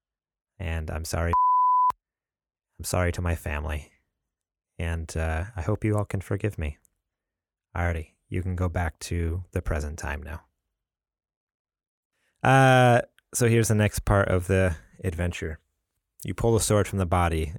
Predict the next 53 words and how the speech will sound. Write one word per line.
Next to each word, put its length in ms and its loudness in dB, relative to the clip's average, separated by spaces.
As 160 0
you 80 0
do, 120 -4
you 280 0
feel 240 -2
a 40 -2
force 360 -4
subtly 480 2
reverberate 800 0
from 180 -4
the 60 -2
hilt 300 -2
through 180 -2
yo-, 260 0
through 180 -2
your 160 0
body. 440 -4
It 140 -2
subsides 500 0
as 120 -4
quickly 480 -2
as 120 -4
it 80 -8
happened. 500 -10
You 60 -10
see 160 -2
the 100 0
body 400 2
begin 360 -2
to 120 -6
disintegrate 480 2
into 180 -2
white 280 0
dust 300 0
that 120 -2
is 100 -6
picked 260 -4
up 160 -2
with 100 0
a 60 2
wind 440 0
that 140 -12
came 160 -4
from 180 -6
nowhere. 440 -8
As 160 -4
you 60 0
make 240 0
your 80 2
way 160 2
to 120 -4
the 80 2
village, 560 -4